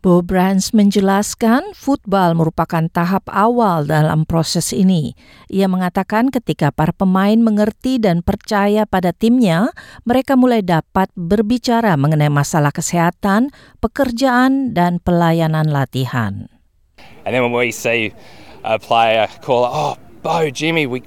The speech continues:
Speaker 2: we can't make the game anymore. I've, I've got a job interview, or I've, I've got, I'm, I'm doing a training course." It just lights up our eyes. Like, it's, uh, it's really rewarding for us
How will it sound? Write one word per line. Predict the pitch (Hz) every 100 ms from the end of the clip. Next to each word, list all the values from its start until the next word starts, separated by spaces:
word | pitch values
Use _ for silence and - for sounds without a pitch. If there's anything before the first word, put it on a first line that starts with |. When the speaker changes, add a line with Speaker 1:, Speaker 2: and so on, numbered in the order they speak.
| 123
Speaker 2:
we |
can't | 123 175 165 131
make | 147 156 -
the | 135
game | 139 147 160
anymore. | 160 156 147 147 131
I've, | 135 135
I've | 135
got | 180
a | 160
job | 131 160 160
interview, | 165 156 143 139
or | 123 117
I've, | 113 -
I've | 139
got, | 180 156
I'm, | 143 147 - 156 147
I'm | 147 143
doing | 180 175
a | 143
training | - 160 165 170
course." | 170 156 127 104 - - - - -
It | -
just | 170 180 135
lights | 127 127 -
up | 127
our | 120 101
eyes. | 104 110 98
Like, | 107 104 110
it's, | 107 - 117
uh, | 110 107
it's | 123 117
really | 139 139
rewarding | 123 113 113 113
for | 107 110
us | 110